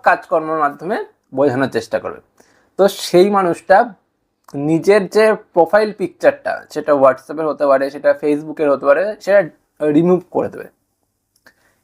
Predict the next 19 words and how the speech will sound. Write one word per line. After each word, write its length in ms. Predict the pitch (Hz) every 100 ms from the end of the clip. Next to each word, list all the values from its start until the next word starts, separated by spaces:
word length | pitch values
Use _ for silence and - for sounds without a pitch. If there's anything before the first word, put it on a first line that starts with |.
| -
এমনভাবে 500 | 131 185 220 214 226
রিমুভ 260 | 214 220 214
করবে 220 | 220 233
যেটা 360 | 220 208 220 208 - _ _ _ _ -
তুমি 240 | 180 202 185 - _ _ _
মানে 360 | 156 165 151 - - _ _ _ _ _ _
না 320 | 151 147 175 208
বুঝতে 360 | 208 - 214
পারো 340 | 185 156 196 370 _ _ _ _
যে 160 | 170 156
সে 140 | 180
ব্লক 300 | 139 151 160
করেছে 240 | - 180 190
আর 80 | 165
আনব্লক 300 | 147 123 113
করেছে। 280 | - 156 110 _ _ _ _ _ _ _ _ _
সে 160 | - 135 - _ _ _ -
এমনভাবে 460 | 147 196 208 220
রিমুভ 260 | 214 208